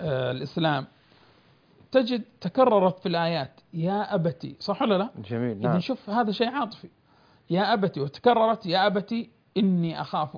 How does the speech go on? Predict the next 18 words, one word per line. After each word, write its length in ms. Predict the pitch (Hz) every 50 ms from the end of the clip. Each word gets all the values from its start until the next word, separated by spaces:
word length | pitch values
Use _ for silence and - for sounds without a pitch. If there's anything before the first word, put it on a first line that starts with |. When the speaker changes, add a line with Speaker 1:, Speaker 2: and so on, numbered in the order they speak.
| - -
Speaker 1:
أن 60 | 160
يصيبك 520 | 151 139 139 - - 156 139 139 143 -
عذاب 340 | 147 135 139 139 139 135 131
من 140 | 135 135 135
الرحمن". 380 | 131 139 - - 165 151 135 123 _ _ _ _ _ _ _ _ -
"يا 320 | 180 165 175 180 190 170 190
أبتي"، 380 | 170 175 175 175 - 165 - -
"يا 240 | 165 175 190 180
أبتي"، 280 | 196 180 180 - - 147
في 180 | - - 220 196
شفقة، 540 | - 196 175 202 202 - - 233 247 233 - -
في 100 | - 143
عاطفة. 460 | 135 156 170 175 - 220 - 269 269 _ _ _ _ _ _ _ _ _ _ _ _ _
فأنت 400 | - - 160 208 262 262 240 -
تستخدم 500 | 214 185 - - 233 - - 180 160 151
المدخل 420 | 156 156 185 233 233 226 - 220
العقلي 380 | 202 196 190 220 226 - 226 202
والمدخل 540 | 190 170 170 190 202 - - 214 220 233